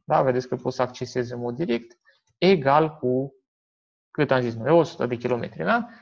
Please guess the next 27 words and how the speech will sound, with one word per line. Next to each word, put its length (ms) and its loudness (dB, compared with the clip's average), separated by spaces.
Deci 140 -4
avem 400 0
implicit 600 -2
o 120 6
distanță 580 -2
și 120 -2
acea 200 2
distanță 500 -4
e 160 -4
o 180 -6
sută 180 -12
de 80 -4
kilometri. 460 -14
Bineînțeles, 420 -8
am 120 -12
zis 120 -16
de 140 -14
doi, 220 -6
de 100 -10
trei, 340 -14
de 60 -16
așa 180 -14
mai 100 -12
departe, 380 -20
da? 180 -16
Și 80 -6
acum, 500 -6